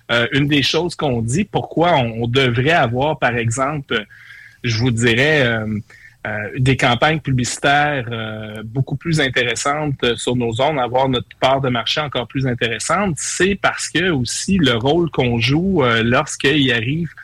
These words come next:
des événements, des événements comme, euh, euh, par exemple, euh, il y a eu des inondations il n'y a pas si longtemps, où ce qu'on a vu avec, euh, la radio C F I M, ça c'est un exemple, du côté des îles de la Madeleine,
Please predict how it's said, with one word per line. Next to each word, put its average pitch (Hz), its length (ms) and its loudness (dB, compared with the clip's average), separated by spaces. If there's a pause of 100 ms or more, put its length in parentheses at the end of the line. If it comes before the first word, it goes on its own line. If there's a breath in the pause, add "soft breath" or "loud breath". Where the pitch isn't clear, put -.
(300 loud breath)
des 131 240 2
événements, 151 540 2
des 127 240 0
événements 123 500 0
comme, 127 340 2
euh, 117 120 2 (500 loud breath)
euh, 117 160 2
par 120 160 2
exemple, 131 560 0
euh, 117 340 4
il 117 80 -2
y 120 120 2
a - 20 4
eu 127 120 4
des 120 220 0
inondations 120 640 -2
il 160 40 2
n'y 139 60 4
a 123 40 0
pas - 140 0
si - 160 -2
longtemps, 175 340 2
où 151 60 0
ce - 80 -8
qu'on 143 220 2
a 135 100 4
vu 175 260 2
avec, 135 300 0
euh, 131 180 2
la 123 120 0
radio 127 500 0
C 135 280 0
F - 160 -14
I 131 120 0
M, 156 260 0
ça 131 160 -8
c'est 135 240 -6
un 120 120 -4
exemple, 120 600 -6
du 113 100 -6
côté 127 280 0
des 123 240 2
îles 127 80 2
de 123 80 -2
la 117 80 2
Madeleine, 113 480 -2